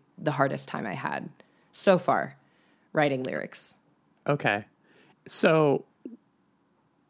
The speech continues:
Speaker 2: when it came to writing this new L P, what do you think changed?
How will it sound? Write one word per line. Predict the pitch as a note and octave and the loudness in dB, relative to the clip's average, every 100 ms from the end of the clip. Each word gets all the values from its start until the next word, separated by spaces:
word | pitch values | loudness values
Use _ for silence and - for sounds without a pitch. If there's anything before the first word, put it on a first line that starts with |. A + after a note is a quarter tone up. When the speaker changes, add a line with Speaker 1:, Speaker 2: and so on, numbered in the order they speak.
| _ _ _ - | _ _ _ -6
Speaker 2:
when | D#3 E3 | 0 2
it | D#3+ | 2
came | - E3 C#3+ | 2 0 0
to | - | 0
writing | C#3 C3 B2+ C3+ | 2 4 4 2
this | A2+ - | 0 0
new | D3 D#3+ | 2 2
L | B2+ A2+ | 2 0
P, | - - A#2 A2 G2 G2 _ _ _ _ _ _ _ _ _ _ E3+ B2+ - - | -2 -4 -2 0 -2 -2 _ _ _ _ _ _ _ _ _ _ -12 -12 -14 -10
what | C3+ D#3+ E3+ - | 0 4 4 0
do | B2 | -2
you | D3+ D#3 | 0 0
think | D#3+ A#2+ G#2+ | 0 -2 -4
changed? | - F#2+ E2+ - - | -4 -4 -2 -6 -8